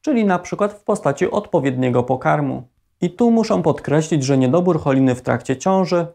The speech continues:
może spowodować poważne komplikacje zdrowotne, przede wszystkim dla rozwijającego się płodu. Mam tu na myśli głównie zaburzenia w rozwoju układu nerwowego.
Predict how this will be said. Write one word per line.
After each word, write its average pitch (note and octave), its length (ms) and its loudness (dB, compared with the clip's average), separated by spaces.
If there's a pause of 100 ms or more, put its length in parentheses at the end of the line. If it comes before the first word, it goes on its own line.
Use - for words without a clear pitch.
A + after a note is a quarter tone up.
może A3 300 0
spowodować C#3+ 680 0
poważne C3 480 0
komplikacje B2 640 -2
zdrowotne, F3+ 680 -2 (240)
przede A3 320 0
wszystkim D3 460 -2
dla F3+ 180 2
rozwijającego C3+ 840 0
się B2 220 -2
płodu. E3 460 0 (460)
Mam G#3+ 240 2
tu A3+ 100 0
na G#3+ 100 2
myśli G#3 340 -2
głównie F#3+ 340 2
zaburzenia E3 540 2
w F3+ 60 -2
rozwoju D3+ 480 2
układu C3+ 440 -2
nerwowego. C3+ 800 0